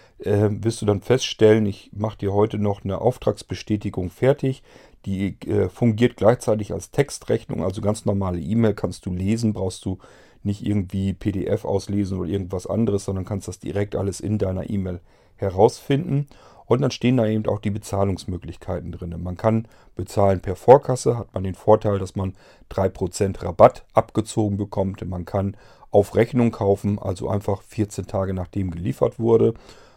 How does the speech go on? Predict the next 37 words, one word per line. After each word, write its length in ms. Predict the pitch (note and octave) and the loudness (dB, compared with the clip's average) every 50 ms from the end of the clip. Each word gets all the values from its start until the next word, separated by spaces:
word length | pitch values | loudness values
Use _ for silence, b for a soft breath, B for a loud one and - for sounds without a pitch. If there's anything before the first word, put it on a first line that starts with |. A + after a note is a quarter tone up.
| B B | B B
Natürlich 420 | G2 G2 F2 - B2+ A#2 A2+ G2 - | -4 -2 0 0 0 0 0 0 -2
auch 160 | - F#2 - | -4 -4 -4
per 160 | - - F#2 | -6 -8 -4
Nachnahme, 580 | E2+ F#2 G#2 A2+ A#2 - - A2 G#2 G#2 G#2 G2+ | 0 2 2 2 2 0 0 2 2 2 2 0
da 60 | G2 | 0
muss, 220 | F2+ G2 - - | -4 -8 -10 -8
gibt's 200 | - G2+ - - | -8 -8 -6 -4
aber 140 | F2 F#2+ F#2+ | -2 -2 0
ja 60 | F#2+ | 0
diese 200 | F2+ F2+ E2+ F2 | -2 -4 -6 -4
Nachnahmegebühr, 760 | F2 F#2 G2 G2 A2 G#2+ G2 G2 G2+ F#2+ F#2+ F2+ G#2 G2+ G2 | -2 0 0 0 0 -2 -2 -2 -2 -4 -4 -4 -2 -2 -2
die, 240 | G2 G2 F2+ F#2 G2 b b b b b b b b | -2 -4 -6 -8 -8 b b b b b b b b
äh, 140 | F#2 F#2+ F2 | -6 -6 -4
D 220 | F#2 F#2 G2 G#2 | -4 -4 -4 -4
H 80 | G2+ - | -2 -2
L 220 | - F#2+ G#2+ G#2 | 0 0 0 0
sich 160 | G2 F#2+ G2 | 0 -2 -4
noch 140 | G2+ F#2+ G2 | -4 -4 -4
immer 180 | G2 F#2+ F#2+ - | -4 -4 -4 -4
einsteckt. 600 | - F#2+ G#2 - - - G2 F#2+ - - - - B B B B B B B B | -2 -2 -4 -4 -4 -4 -4 -4 -4 -8 -20 -20 B B B B B B B B
Ähm, 320 | - G2 G2 F#2 F#2+ F2+ - _ - | -4 -4 -2 -2 -4 -6 -8 _ -12
deswegen 560 | G2+ - - - G2+ F#2 F#2 F2+ - - - - - | -12 -8 -4 -4 -2 -2 -2 -4 -4 -8 -12 -14 -12
ist, 220 | - F2 - - | -12 -12 -12 -12
ich 280 | - - - - - - - _ | -14 -14 -14 -16 -20 -20 -20 _
kann 160 | - - A2+ G#2+ | -8 -4 -2 -2
mich 140 | G#2 F#2+ | -2 -2
nicht 160 | F#2+ F#2+ - - | -4 -8 -6 -4
mal 100 | G2+ F#2+ | -2 0
mehr 140 | G2 G2 | 0 0
erinnern, 200 | F2 G2 G2 G2 | 0 0 0 0
wann 120 | F#2 G2 F#2+ | -2 -2 -4
ich 80 | - | -4
die 100 | - - | -8 -8
letzte 440 | F#2 F#2+ F#2+ - - - F#2+ F#2+ F#2 b b b b b b | -4 -4 -4 -4 -4 -2 -2 -2 -2 b b b b b b
Nachnahmesendung 1160 | F#2+ F#2 F#2+ G#2+ G#2+ - G2+ G2 F#2+ F#2+ F#2 F#2 F#2 - - F#2 F#2 F#2+ G2 F#2+ F#2 F2+ F2+ | 0 2 2 2 2 2 0 0 0 0 -2 -4 -4 -6 -8 -8 -2 0 0 0 0 -2 -4
verschickt 420 | - - - - - G2 F2+ - - | -6 -10 -12 -10 -8 -8 -8 -6 -4
habe. 300 | F#2+ F#2+ F#2 G2 G2 | -4 -2 -2 -2 -4